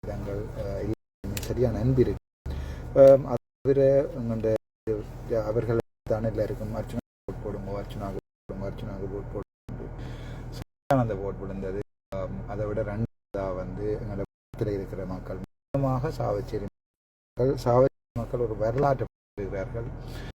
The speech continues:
எல்லா இடமும் என் பி பிள்ளைகள்ல யாழ்ப்பாணத்தின் சாவச்சேரி தொகுதியில மட்டும், தா-, சாவச்சேரி தொகுதியில மட்டும் நாங்கள்,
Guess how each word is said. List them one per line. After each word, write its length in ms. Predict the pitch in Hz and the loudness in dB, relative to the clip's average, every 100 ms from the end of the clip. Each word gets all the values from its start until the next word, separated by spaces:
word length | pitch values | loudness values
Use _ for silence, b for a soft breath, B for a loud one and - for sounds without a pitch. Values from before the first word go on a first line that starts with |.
| _ _ - | _ _ 0
எல்லா 280 | 127 135 127 | 8 10 10
இடமும் 260 | 120 123 | 8 4
என் 180 | 120 110 | 2 0
பி 100 | 110 | -4
பிள்ளைகள்ல 800 | - _ _ 98 95 - 98 95 | -8 _ _ -8 -8 -8 -10 -8
யாழ்ப்பாணத்தின் 1400 | 101 101 - - - _ _ - 117 101 95 95 101 113 - | -6 -8 -8 -10 -12 _ _ -4 -2 -2 -6 -6 -4 -4 -4
சாவச்சேரி 520 | 98 98 _ _ - | -4 -6 _ _ -6
தொகுதியில 520 | 110 107 107 95 92 | -2 -2 -2 -4 -6
மட்டும், 720 | 92 95 - 98 - _ - - - - - - - - - - - _ - | -8 -8 -10 -12 -14 _ -16 -14 -14 -14 -12 -12 -12 -12 -12 -16 -18 _ -6
தா-, 320 | 104 98 98 | -4 -2 -4
சாவச்சேரி 440 | 98 107 104 107 95 | -2 -2 -2 -4 -6
தொகுதியில 460 | - _ _ - | -10 _ _ -10
மட்டும் 400 | 95 95 110 123 | -8 -6 -4 -2
நாங்கள், 440 | 117 98 98 120 | -2 -4 -2 -2